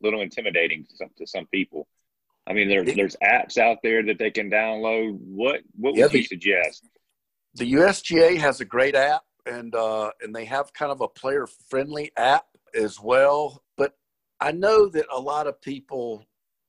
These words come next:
Speaker 2: think of the rules and maybe a little bit in a negative light, but the way I look at it is if you love a game and you wanna play a game, you know that <clears throat> a lot of people think that,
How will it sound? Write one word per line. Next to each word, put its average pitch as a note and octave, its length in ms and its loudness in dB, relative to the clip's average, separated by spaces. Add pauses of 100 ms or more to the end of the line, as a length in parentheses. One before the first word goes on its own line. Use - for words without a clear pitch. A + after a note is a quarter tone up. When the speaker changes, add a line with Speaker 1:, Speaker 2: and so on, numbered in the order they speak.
(120)
Speaker 2:
think C3+ 440 0
of A#2 180 6
the G#2+ 100 -2
rules A#2+ 840 -4 (300)
and - 240 -6 (100)
maybe D3 600 6
a A2+ 60 4
little C3+ 280 6
bit C3+ 280 4
in G#2+ 100 2
a G2+ 80 0
negative A2+ 680 2
light, A2 440 2 (180)
but A#2 380 4 (200)
the C3+ 140 -6
way G#3 240 2
I D#3 140 6
look C3 320 -2
at A2+ 180 -2
it G#2+ 140 -8
is G#2+ 180 -12
if - 180 -14
you C#3+ 100 -12
love E3 300 4
a B2 60 -2
game G#2 560 -6 (220)
and G#2+ 120 -10
you A2+ 100 -10
wanna E3+ 260 0
play A#2 380 2
a G2 40 -8
game, F2 520 -8 (1160)
you G#3 80 -8
know G3+ 100 2
that - 180 0 (600)
<clears throat> A#2 460 -8
a C#3 40 -2
lot F3 220 4
of - 80 -4
people C3 260 -2
think C3 340 0
that, G#2+ 160 0